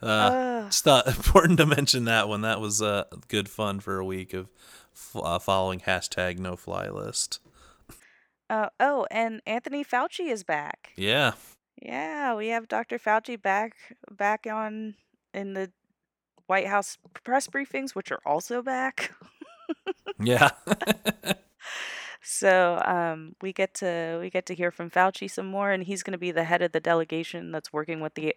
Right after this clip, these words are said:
Speaker 2: W H O, so, ah, it's just, it just feels nice.
Speaker 1: It does.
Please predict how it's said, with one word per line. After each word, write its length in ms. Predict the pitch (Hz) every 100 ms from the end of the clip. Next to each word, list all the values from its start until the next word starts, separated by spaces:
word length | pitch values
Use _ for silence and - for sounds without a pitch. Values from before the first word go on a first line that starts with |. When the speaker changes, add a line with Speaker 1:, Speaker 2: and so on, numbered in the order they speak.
| -
Speaker 2:
W 300 | 160 156 151
H 240 | 147 -
O, 380 | 226 226 220 220
so, 480 | 214 175 156 151 151 _ - - - - - - - _ _ _ _ _
ah, 300 | 349 294 226 - - _ _ _ -
it's 220 | 277 -
just, 380 | 254 - - - _ -
it 120 | 359
just 180 | - -
feels 300 | 208 156 -
nice. 500 | 139 120 - - - _ _ _ _ _ _ _ _ _ - -
Speaker 1:
It 140 | 160
does. 500 | - 147 98 - -